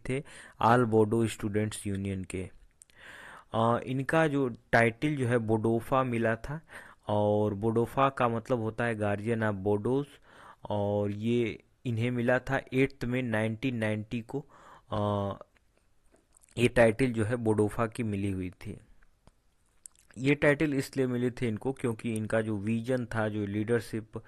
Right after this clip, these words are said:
अ, जो इनमें दिखती थी वो बिल्कुल ही बोडो के लिए होती थी और ऑल बोडो स्टूडेंट्स यूनियन की ये प्रेसिडेंट भी बने थे। तो इनके विचार जो है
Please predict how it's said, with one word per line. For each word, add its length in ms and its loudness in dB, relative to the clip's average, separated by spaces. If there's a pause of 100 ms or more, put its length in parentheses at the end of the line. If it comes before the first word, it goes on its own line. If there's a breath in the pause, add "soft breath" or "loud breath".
(520 loud breath)
अ, 480 2 (680)
जो 180 4
इनमें 300 2
दिखती 360 0
थी 240 -6
वो 220 -2
बिल्कुल 440 -2
ही 200 -4 (420 loud breath)
बोडो 600 2 (440)
के 160 6
लिए 240 2
होती 400 -2
थी 240 -6
और 300 -2
ऑल 360 2
बोडो 420 0
स्टूडेंट्स 560 -4
यूनियन 340 -2
की 140 -6
ये 120 0
प्रेसिडेंट 560 -2
भी 120 2
बने 300 2
थे। 240 -6 (520 loud breath)
तो 400 0 (760)
इनके 340 2
विचार 460 2
जो 140 -4
है 220 -6